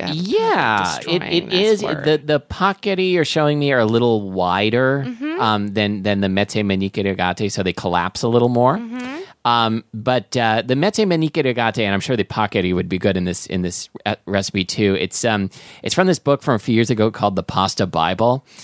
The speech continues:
Speaker 2: And, uh, it was the cover recipe, and you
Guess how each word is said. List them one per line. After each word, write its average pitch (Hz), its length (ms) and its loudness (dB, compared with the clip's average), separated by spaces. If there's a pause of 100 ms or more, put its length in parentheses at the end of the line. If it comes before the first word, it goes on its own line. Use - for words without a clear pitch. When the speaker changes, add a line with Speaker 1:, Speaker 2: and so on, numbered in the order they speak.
(320)
Speaker 2:
And, 104 360 0
uh, 95 140 -2
it 78 60 -2
was 98 100 0
the 95 100 -4
cover 113 400 0
recipe, 127 600 0 (300)
and 113 80 2
you 110 80 0